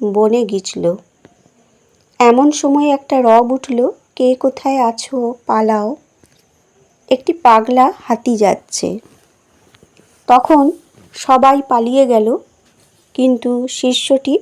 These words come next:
পালালো না। সে জানে যে হাতিও যে নারায়ণ, তবে কেন পালাবো? এই বলে দাঁড়িয়ে রইল। নমস্কার করে স্তব স্তুতি করতে লাগলো।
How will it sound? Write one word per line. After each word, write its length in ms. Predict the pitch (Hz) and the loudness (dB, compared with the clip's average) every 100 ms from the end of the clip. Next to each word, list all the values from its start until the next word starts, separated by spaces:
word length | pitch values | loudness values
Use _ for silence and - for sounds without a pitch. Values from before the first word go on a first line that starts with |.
| - | 0
পালালো 420 | 214 196 185 175 | 2 2 2 0
না। 240 | 170 190 220 _ _ _ _ _ _ _ _ _ _ _ _ _ _ | -4 -8 -12 _ _ _ _ _ _ _ _ _ _ _ _ _ _
সে 280 | - - 320 | -10 -2 0
জানে 420 | 269 254 262 294 | 4 4 6 4
যে 340 | 294 277 269 330 - | 2 2 2 0 -2
হাতিও 560 | 254 240 262 262 247 339 _ _ _ _ _ _ - | -2 0 0 2 2 -2 _ _ _ _ _ _ -10
যে 340 | 226 262 254 233 | -6 2 4 4
নারায়ণ, 640 | 240 226 233 262 233 269 302 - | 4 4 4 4 4 2 -6 -6
তবে 240 | 226 226 | -2 -2
কেন 360 | 233 233 233 254 | -2 -2 -2 -2
পালাবো? 500 | 262 247 254 277 381 _ _ _ _ _ _ _ _ _ - | -2 0 0 -2 -6 _ _ _ _ _ _ _ _ _ 0
এই 220 | 285 339 | 4 6
বলে 260 | 339 349 427 571 _ - 226 | 6 6 6 2 _ -4 0
দাঁড়িয়ে 480 | 226 240 247 269 247 | 4 4 4 4 2
রইল। 360 | 202 175 160 170 220 _ _ _ _ _ _ _ _ _ _ _ _ _ _ _ _ _ - | 2 -2 -2 -6 -6 _ _ _ _ _ _ _ _ _ _ _ _ _ _ _ _ _ 0
নমস্কার 480 | 254 254 262 262 254 | 4 4 2 0 0
করে 340 | - 240 247 339 _ _ _ _ | 4 4 4 0 _ _ _ _
স্তব 420 | - - 247 240 | -18 2 2 2
স্তুতি 500 | - - 254 247 262 - | -4 -8 -6 -4 -6 2
করতে 380 | 233 226 247 | 0 2 2
লাগলো। 480 | 220 196 175 170 196 | 2 0 -4 -8 -10